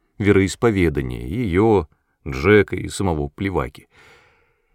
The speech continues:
Отвечать на такие вопросы всегда противно, и Грейс заранее представляла, как взовьётся Джек, увидев анкету. И всё же она была уверена, что в нужный момент сумеет получить подпись Джека.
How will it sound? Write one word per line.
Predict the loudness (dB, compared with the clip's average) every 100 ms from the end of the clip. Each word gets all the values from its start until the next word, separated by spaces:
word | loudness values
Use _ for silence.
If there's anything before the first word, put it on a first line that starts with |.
| _
Отвечать | -6 -4 -4 -4 -2
на | -2
такие | -2 -4
вопросы | -2 -2 0 -2 -2
всегда | -4 -6 -8
противно, | -4 -4 -4 -6 -4 -2 0
и | 0 0
Грейс | -6 -8 -6 -4 -4
заранее | 0 2 2 2 2 0
представляла, | -2 -4 -8 -2 2 4 2
как | 2 -2
взовьётся | -2 -4 -2 -2 -4 -4 -6
Джек, | -6 -6 -4 4 6 4 0 -16 _ _ _ _
увидев | -4 0 0 0 -4
анкету. | -8 -8 -6 -4 -4 -6 -20 _ _ _ _ _ _ _ _
И | -10
всё | -10 -10
же | -10 -10
она | -8
была | -6 -4
уверена, | -2 -4 -2 2 2 2 0
что | -4 -4 -4
в | -4 -8
нужный | -8 -2 0
момент | 0 0 0 2 0 -2 -10 _ _ _ _ _ -12
сумеет | -10 -4 0 4 4 2 0
получить | -4 -2 -4 -8 -6
подпись | -2 -2 -2 -8 -8
Джека. | -10 -6 -6 -6 -18